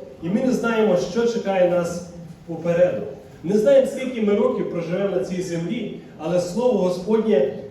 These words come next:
коли утворилася церква, воно застерігає церкву, що ми були приготовлені до зустрічі з Господом. І сьогодні Господь через євангелиста Лука, він каже такі слова до нас, каже:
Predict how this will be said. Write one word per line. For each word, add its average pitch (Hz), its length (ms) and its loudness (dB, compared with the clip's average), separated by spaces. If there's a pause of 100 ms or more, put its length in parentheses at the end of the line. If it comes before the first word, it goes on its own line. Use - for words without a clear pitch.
(180)
коли 233 200 2
утворилася 190 640 2
церква, 190 480 -2
воно 196 400 0
застерігає 180 760 -4
церкву, 196 360 -2 (140)
що 170 120 -4
ми 214 300 -2 (380)
були 180 180 -2
приготовлені 190 800 2
до 147 160 -4
зустрічі 143 600 -8
з 113 80 -12
Господом. - 520 -10 (1000)
І 180 60 -6
сьогодні 220 420 4
Господь 208 480 4 (300)
через 175 340 -4 (280)
євангелиста 175 560 2
Лука, 165 540 -6 (260)
він 175 120 -4 (160)
каже 190 180 -2
такі 175 360 -4
слова 185 340 -2
до 143 200 -2
нас, 143 140 -2
каже: 175 400 -2